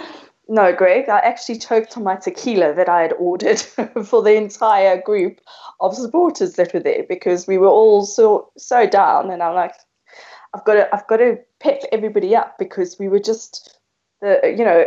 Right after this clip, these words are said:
it's so hard to, to keep people interested to come and support Spurs day, uh, week in and week out. And it's not because they're fair weather, it's just, I think, because we don't have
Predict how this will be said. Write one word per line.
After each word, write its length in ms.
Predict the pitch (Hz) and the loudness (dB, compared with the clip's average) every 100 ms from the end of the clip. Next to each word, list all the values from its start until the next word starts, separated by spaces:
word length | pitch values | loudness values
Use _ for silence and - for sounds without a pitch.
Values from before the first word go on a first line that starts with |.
| - | 0
it's 180 | 226 | -6
so 200 | - 311 | 0 0
hard 500 | - 302 233 170 170 - | 0 0 2 2 0 -6
to, 260 | - 202 196 - | -12 -10 -12 -16
to 80 | 208 | -20
keep 360 | - 247 - _ _ _ | -10 -10 -10 _ _ _
people 360 | - 226 240 - | -14 -4 -2 0
interested 560 | 208 214 190 - 160 165 | -2 -2 -8 -4 -6 -4
to 140 | - | -8
come 320 | - - 196 - | -6 -4 -4 -2
and 320 | 185 185 175 - | -2 -2 -6 -10
support 420 | - - 196 - | -10 -2 -2 -2
Spurs 540 | - 190 185 180 175 - - - | -6 0 4 4 2 -8 -20 -14
day, 360 | - 190 180 170 | 0 2 4 2
uh, 100 | - | -2
week 260 | 180 233 233 | -2 -4 -4
in 100 | 185 | -6
and 120 | 180 | -4
week 200 | 190 185 | -6 -6
out. 240 | 190 156 - | -4 -4 -6
And 100 | 208 | -8
it's 160 | 220 | -8
not 200 | 277 320 | -10 -10
because 320 | - - 220 - | -8 -4 -4 -2
they're 100 | 196 | -2
fair 220 | 190 175 | 0 2
weather, 280 | 175 180 190 | 4 4 2
it's 180 | 190 - | -2 -4
just, 220 | 247 - | -4 -2
I 80 | 247 | -2
think, 200 | 247 240 | -4 -8
because 380 | 226 - 240 - - _ | -8 -4 -4 -6 -20 _
we 140 | 233 226 | -8 -2
don't 240 | 269 349 | 0 0
have 640 | 285 - 208 208 202 190 | -2 0 2 4 4 0